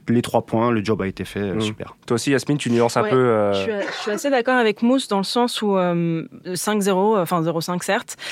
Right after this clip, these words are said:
Speaker 3: euh, très bien, mais Bruges s'est quand même bien battu. Euh, en, en,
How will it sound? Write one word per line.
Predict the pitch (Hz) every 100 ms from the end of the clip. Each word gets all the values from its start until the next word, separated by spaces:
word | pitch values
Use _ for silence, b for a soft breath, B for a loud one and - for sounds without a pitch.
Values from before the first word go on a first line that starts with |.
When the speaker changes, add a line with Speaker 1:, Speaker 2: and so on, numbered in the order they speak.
| B B B
Speaker 3:
euh, | 170 165
très | - 240
bien, | 208 220 247
mais | 233 220 240
Bruges | 240 175 233 233
s'est | 180
quand | 185
même | 202 208
bien | 180 185
battu. | 175 - 277 - B B B B
Euh, | 185 180
en, | 170 165
en, | 151 180